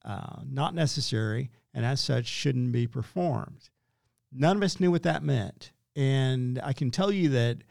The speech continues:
these types of orders have been coming from various places across the nation, whether it's North Carolina or Michigan. We have had these orders and they've been issued, and we've all wondered what that meant.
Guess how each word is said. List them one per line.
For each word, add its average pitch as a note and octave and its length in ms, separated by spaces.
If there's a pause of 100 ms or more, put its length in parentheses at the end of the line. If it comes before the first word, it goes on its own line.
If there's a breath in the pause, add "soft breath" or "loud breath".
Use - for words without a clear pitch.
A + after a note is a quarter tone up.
(460 soft breath)
these D3 300
types E3 300
of A#2 80
orders B2+ 420
have C3 140
been A2+ 160
coming B2 580
from G#2 880
various C3 580
places B2 540
across A#2 460
the A2+ 80
nation, G#2+ 440
whether G#2+ 220
it's - 180
North C#3 280
Carolina C3 500
or G#2+ 80
Michigan. A2+ 720 (640 soft breath)
We A#2+ 180
have A#2+ 160
had F3 380
these C#3 240
orders B2 600
and A2 200
they've A2 200
been A2+ 160
issued, B2 680
and A#2 580 (1080 soft breath)
we've B2+ 320
all D#3 420
wondered C3 460
what A#2+ 240
that A2 260
meant. G2+ 480